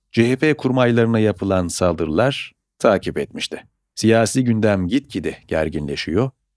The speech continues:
iktidar ve muhalefet arasındaki gerginliğin çözülme ihtimali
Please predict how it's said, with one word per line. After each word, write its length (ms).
iktidar 540
ve 100
muhalefet 580
arasındaki 540
gerginliğin 720
çözülme 480
ihtimali 640